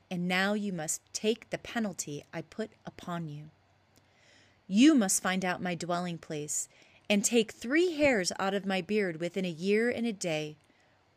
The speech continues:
or else lose your head." With that, he took the King of Ireland's son by the shoulders and lifted him onto his horse,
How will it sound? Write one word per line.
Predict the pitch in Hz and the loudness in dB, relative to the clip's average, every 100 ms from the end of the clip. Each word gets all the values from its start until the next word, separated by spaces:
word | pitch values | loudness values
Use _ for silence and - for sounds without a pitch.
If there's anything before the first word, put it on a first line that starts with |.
| - | -2
or | 180 - | -2 -2
else | 180 202 214 - - _ - | -4 -2 -4 -4 -6 _ -6
lose | 170 208 240 240 - | -4 -2 -4 -6 -8
your | - 165 175 185 190 _ | -6 -6 -4 -6 -10 _
head." | - 175 143 143 - _ _ _ _ _ _ _ _ _ _ _ _ _ _ _ | -16 -10 -8 -10 -18 _ _ _ _ _ _ _ _ _ _ _ _ _ _ _
With | 170 208 - | -4 -4 -2
that, | 196 226 - _ _ _ _ _ | -4 -4 -8 _ _ _ _ _
he | - 214 | -6 -6
took | 208 - 294 - - | -4 -4 -4 -6 -14
the | 175 | -12
King | - 240 | -4 -2
of | 226 - | -2 -2
Ireland's | 196 208 214 202 196 | -4 -2 -2 -2 0
son | - 196 214 | 0 0 -2
by | 202 175 | -4 -6
the | 165 | -4
shoulders | - - 202 185 156 160 - - - - | -4 0 0 -2 -8 -8 -10 -14 -20 4
and | 262 240 247 | 8 10 10
lifted | 403 - 196 160 | 8 8 0 2
him | 190 180 - | 0 -2 0
onto | 262 262 - | 2 2 0
his | 165 185 | -4 -4
horse, | - 277 220 - - - | -2 0 0 0 -2 -2